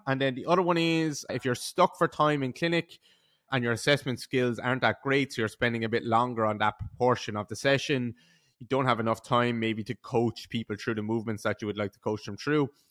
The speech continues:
Do you have any advice on that, uh, around helping them be more successful doing their homework? So I'll chat around just a couple of tips for that as well. And maybe that is to do with not just in clinic, but coaches in general,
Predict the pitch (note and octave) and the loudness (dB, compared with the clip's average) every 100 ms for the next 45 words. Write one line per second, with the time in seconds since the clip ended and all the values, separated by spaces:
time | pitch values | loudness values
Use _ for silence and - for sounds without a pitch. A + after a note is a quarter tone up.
0 | _ _ - A2 A2 A2 A2 G#2 G#2 G2+ | _ _ -4 0 2 0 0 -2 -2 -4
1 | - G2 F#2+ G2 - A2 A2 A2 A2 G#2+ | -4 -6 -6 -8 -12 -12 -10 -6 -4 -2
2 | G#2 G2+ - - A#2 A2+ A2 G2+ G#2+ G2+ | -4 -8 -12 -12 -6 -6 -6 -6 -8 -10
3 | G2+ - G#2+ A2 G#2+ - A#2 A#2+ A2 - | -12 -6 -2 2 0 0 -4 -2 -2 -2
4 | G#2 A2 G#2+ G2+ A2+ G#2+ G2+ C2+ - A#2 | -4 -4 -4 -6 -6 -6 -8 -12 -8 -6
5 | G#2 - - - A2+ - A#2+ A2+ A2+ A2+ | -6 -8 -18 -10 -6 4 6 6 4 2
6 | A2 G#2+ G#2 - D#3 - C#3 - - C3 | 0 -6 -8 -6 -6 -6 -8 -6 -6 -6
7 | - - - _ - A#2 A2+ G#2+ - _ | -6 -10 -20 _ 2 6 6 4 -2 _
8 | A#2+ B2+ A2+ G2+ C3 D#3 F#3 - - _ | 4 6 4 0 2 4 4 0 -18 _
9 | - B2 A#2 B2 C#3+ B2+ A#2+ A#2+ - - | -4 -2 0 2 2 4 6 6 2 0
10 | B2 A2+ - A2+ A#2 G#2+ - C3 A#2 B2 | 0 0 -2 0 2 2 2 4 4 4
11 | G#2+ A2 - - A#2+ A2 - A2 - - | -2 -4 -6 -4 -2 -2 -2 -4 -4 -2
12 | A2+ A2 G#2+ G#2 G2+ G#2+ G#2+ G2+ | -2 -2 -6 -8 -2 0 0 -2